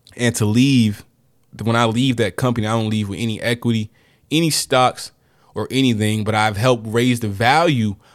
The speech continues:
of this company because I'm helping getting these packages out faster. You know, I'm helping unload these trucks faster. I'm doing all this, but I don't leave with anything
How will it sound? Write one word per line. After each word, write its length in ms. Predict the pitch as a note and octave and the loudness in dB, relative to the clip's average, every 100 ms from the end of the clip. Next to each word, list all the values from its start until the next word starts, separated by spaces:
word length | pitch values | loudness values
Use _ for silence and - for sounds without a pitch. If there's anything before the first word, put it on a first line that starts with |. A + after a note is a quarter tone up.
| - | -6
of 200 | A#2+ A2 | -2 -2
this 160 | A2+ - | -2 -4
company 720 | - C#3 D3+ C#3+ G#2+ F2+ - _ _ _ _ _ - | -2 0 0 0 -2 -4 -14 _ _ _ _ _ -6
because 280 | A#2+ A#2+ A#2+ | -2 0 2
I'm 80 | |
helping 380 | A#2+ C3+ C3 A#2 | 2 2 2 0
getting 160 | A2+ A2+ | -2 -2
these 160 | G#2+ | -4
packages 540 | - B2+ C3 A#2 G#2+ G#2 | -4 -2 -2 -4 -4 -2
out 280 | G2 G2+ _ _ _ _ _ _ _ | -2 -4 _ _ _ _ _ _ _
faster. 840 | - - A#2+ A2+ A#2 - F#2+ F2 - _ _ _ _ _ _ _ | -20 -2 0 2 0 -4 -6 -8 -12 _ _ _ _ _ _ _
You 100 | G#2+ | -2
know, 140 | G2+ | 0
I'm 80 | A2 | 0
helping 360 | G2+ C3+ A#2 G#2+ | 2 2 0 -2
unload 380 | A#2+ A#2 A#2 A2+ | 0 2 2 0
these 200 | A2 - | -6 -6
trucks 340 | - A#2 G2+ | 0 0 0
faster. 480 | - A2+ A2 G#2 G2+ | -4 -2 -2 -4 -4
I'm 180 | G#2 G#2+ | -2 0
doing 280 | A#2+ B2 A2+ | 2 2 2
all 160 | A2+ | 2
this, 260 | G#2 A#2+ A#2 | 2 0 0
but 160 | G#2+ | -2
I 120 | A2 A2 | 0 0
don't 180 | A2 | -2
leave 180 | A2 A2 | -4 -4
with 120 | G2 | -6
anything 500 | G#2+ A2 F#2+ F#2 F2+ | -6 -6 -8 -10 -12